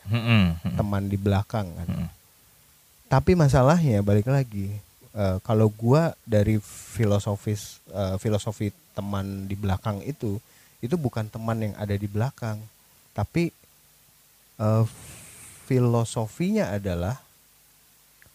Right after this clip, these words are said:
Speaker 2: lu tahu kalau gembala itu menggembalakan, eh, ternaknya dia dari mana?
Speaker 1: Belakang dong.
Speaker 2: Ya udah. Jadi nggak bisa ju-, nggak, bukan,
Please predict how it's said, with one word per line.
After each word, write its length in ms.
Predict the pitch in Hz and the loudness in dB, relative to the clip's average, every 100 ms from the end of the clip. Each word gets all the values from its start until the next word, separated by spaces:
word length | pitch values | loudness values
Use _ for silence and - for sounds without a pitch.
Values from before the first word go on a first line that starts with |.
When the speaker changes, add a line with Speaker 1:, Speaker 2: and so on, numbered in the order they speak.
| _ _ _ _ _ _ _ _ _ | _ _ _ _ _ _ _ _ _
Speaker 2:
lu 120 | 135 | -6
tahu 280 | 185 151 156 | -2 2 0
kalau 320 | - 139 120 113 | 0 0 0 0
gembala 460 | 113 107 101 101 | 0 2 2 4
itu 180 | 104 104 | 2 -2
menggembalakan, 800 | 165 120 104 101 95 95 - 104 98 95 92 98 - - | -6 -4 -4 -2 0 0 -2 -6 -6 -10 -12 -16 -20 -10
eh, 260 | 104 92 92 | -4 -4 -6
ternaknya 500 | 104 104 101 135 151 147 - | -8 -8 -8 -6 -6 -8 -10
dia 200 | 110 127 | -4 -2
dari 200 | 123 95 | -2 -2
mana? 260 | 87 76 85 - | -4 -8 -12 -6
Speaker 1:
Belakang 460 | - 117 143 120 87 | 2 4 4 4 2
dong. 160 | 82 82 - _ - | 2 -2 -12 _ -2
Speaker 2:
Ya 180 | 92 107 | 2 4
udah. 340 | 170 143 156 - _ _ _ _ _ _ _ _ _ _ _ | 4 2 0 -4 _ _ _ _ _ _ _ _ _ _ _
Jadi 180 | - 120 | 2 4
nggak 180 | 175 143 | 4 4
bisa 240 | 127 123 123 | 4 4 4
ju-, 160 | 123 | 2
nggak, 240 | 123 120 107 | 0 2 2
bukan, 520 | 123 123 127 120 117 | 2 0 2 0 -4